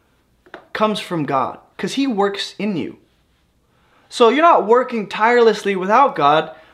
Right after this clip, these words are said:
You're actually partnering with him the way Paul and Apollos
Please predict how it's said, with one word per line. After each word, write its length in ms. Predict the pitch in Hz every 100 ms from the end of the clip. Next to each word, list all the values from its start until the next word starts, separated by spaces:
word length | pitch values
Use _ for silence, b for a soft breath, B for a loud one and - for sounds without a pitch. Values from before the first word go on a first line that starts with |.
| B
You're 120 | 233
actually 340 | 269 - 220
partnering 640 | - 220 262 247 226 196 180
with 240 | 311 339
him 200 | 185 180
the 60 | 185
way 120 | 190
Paul 340 | - 233 247
and 80 | 214
Apollos 560 | 196 233 269 226 202